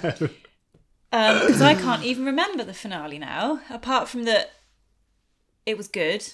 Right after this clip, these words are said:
Speaker 2: and it wasn't
Speaker 1: We're
Speaker 2: too
Speaker 1: s-,
Speaker 2: cheesy.
Speaker 1: and we were six years late to the party.
Speaker 2: <laughs> Six years late to the
Speaker 1: It is
Speaker 2: leaving
Speaker 1: kinda
Speaker 2: party.
Speaker 1: strange that the American Office, to me, completely passed me by.
Speaker 2: Well, yeah, me too.
Speaker 1: I know we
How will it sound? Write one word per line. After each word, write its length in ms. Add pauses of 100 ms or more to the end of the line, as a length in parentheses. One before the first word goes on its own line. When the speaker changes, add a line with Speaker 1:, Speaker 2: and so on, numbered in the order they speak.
Speaker 2:
and 160
it 120
wasn't 400
Speaker 1:
We're 200
Speaker 2:
too 140
Speaker 1:
s-, 180
Speaker 2:
cheesy. 580
Speaker 1:
and 200
we 160
were 160
six 320
years 220
late 220
to 80
the 80
party. 460 (120)
Speaker 2:
<laughs> 120
Six 300
years 180
late 280
to 80
the 140
Speaker 1:
It 40
is 0
Speaker 2:
leaving 200
Speaker 1:
kinda 200
Speaker 2:
party. 80
Speaker 1:
strange 380
that 480
the 100
American 400
Office, 340
to 120
me, 520 (1400)
completely 580
passed 320
me 60
by. 400 (540)
Speaker 2:
Well, 340
yeah, 480
me 160
too. 260
Speaker 1:
I 60
know 140
we 200